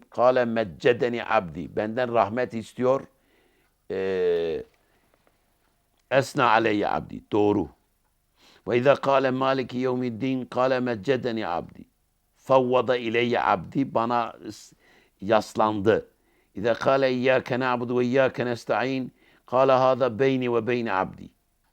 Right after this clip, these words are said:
Benim ve abdim arasında İyyâke na'budu ve İyyâke nestaîn'dir. Ve li abdi mâ se'el, isteyebilir. İhdine sıratel müstakîme sıratel lezîne en'amte aleyhim gayril mağdubi aleyhim ve leddâlîn.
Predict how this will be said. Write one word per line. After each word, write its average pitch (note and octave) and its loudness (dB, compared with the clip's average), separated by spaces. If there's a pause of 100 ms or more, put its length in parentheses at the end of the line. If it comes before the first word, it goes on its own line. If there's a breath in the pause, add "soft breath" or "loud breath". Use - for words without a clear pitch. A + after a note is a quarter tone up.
(160)
Benim B2+ -2
ve B2+ 2
abdim A2+ 0
arasında A#2 0
İyyâke A#2+ -2
na'budu A#2+ -4
ve B2+ 0
İyyâke A2+ -2
nestaîn'dir. F#2 -8 (400 soft breath)
Ve A2 -2
li A#2 0
abdi C3+ 0
mâ A#2+ 2
se'el, G#2 -4
isteyebilir. A#2 2 (540 soft breath)
İhdine B2 0
sıratel B2+ 2
müstakîme B2 -2
sıratel A#2+ 0
lezîne B2 -2
en'amte A#2 -4
aleyhim A#2+ -2
gayril B2+ 0
mağdubi A#2+ -4
aleyhim A#2+ 0
ve A#2 -2
leddâlîn. A2+ 0